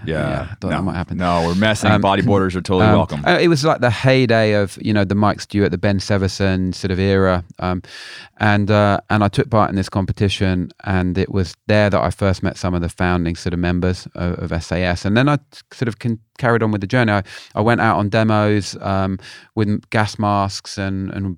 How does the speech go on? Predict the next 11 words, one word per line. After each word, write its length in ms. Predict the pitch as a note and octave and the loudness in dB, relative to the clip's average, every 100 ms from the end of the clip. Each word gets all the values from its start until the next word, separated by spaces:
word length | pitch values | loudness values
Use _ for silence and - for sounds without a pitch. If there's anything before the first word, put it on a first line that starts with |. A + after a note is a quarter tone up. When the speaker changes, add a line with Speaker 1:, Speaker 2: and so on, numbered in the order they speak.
| - | -12
Speaker 2:
surfboards. 960 | - - G2+ G2 - G2 G2 F#2+ - - - | -8 0 0 0 0 0 2 -2 -6 -12 -2
I 360 | G2 F#2+ F#2+ - - - | 0 0 -2 -6 -10 -8
became 320 | - G#2+ G#2 | -2 0 0
a 20 | |
regional 400 | G2 G2 G2 F#2+ | 0 -2 -2 -2
rep, 460 | F#2 G2+ G2 F2+ - | 2 2 2 0 -4
and, 300 | G2 F#2+ - - - | -4 -4 -6 -18 -14
you 80 | - | -4
know, 140 | G2 F#2+ | 0 2
alongside 420 | G#2 G2+ G#2+ G2 | 0 0 0 0
my 160 | G2 | -2